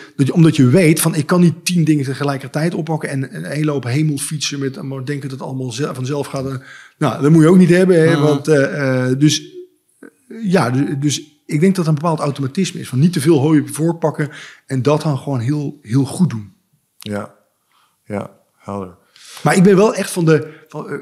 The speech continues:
Speaker 1: de focus op kleine doelen en dingen wat je binnen nu en een jaar kunt doen. En, eh,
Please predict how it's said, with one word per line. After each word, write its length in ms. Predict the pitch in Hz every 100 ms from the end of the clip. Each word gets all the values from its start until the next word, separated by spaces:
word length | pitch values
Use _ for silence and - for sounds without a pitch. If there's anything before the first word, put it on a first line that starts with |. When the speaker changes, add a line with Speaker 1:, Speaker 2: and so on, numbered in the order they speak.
| 139 -
Speaker 1:
de 120 | 127 123
focus 340 | 185 165 143
op 160 | 127 -
kleine 320 | 156 160 151
doelen 360 | 139 135 131
en 120 | 135 127
dingen 180 | 143
wat 120 | 135 131
je 60 |
binnen 200 | 123 135
nu 120 | 127
en 60 | 156
een 60 | 131
jaar 260 | 135 135
kunt 220 | 131 127
doen. 280 | 123 123 120 - - - _ _
En, 460 | 135 127 123 120
eh, 560 | - 120 120 113 110 110